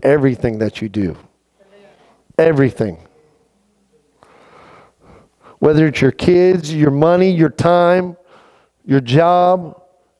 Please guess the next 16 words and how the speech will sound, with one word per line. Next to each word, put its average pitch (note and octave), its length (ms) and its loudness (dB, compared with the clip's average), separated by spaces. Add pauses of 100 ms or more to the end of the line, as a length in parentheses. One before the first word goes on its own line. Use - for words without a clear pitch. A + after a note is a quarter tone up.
anything. F3 720 0 (2250)
Give D#3+ 320 -2
God D#3 640 0 (300)
everything. C3 680 -2 (1400)
And C#3 200 0
don't F3 260 0
do F3+ 180 2
it D#3+ 120 0
begrud-, D3 500 0 (180)
begrudgingly. C3 760 -2
Don't C#3+ 340 -4 (300)
hold D#3 340 -4
back. B2 460 -6 (2000)
Give D3+ 200 -2
God C#3 280 2
everything, A2 540 -4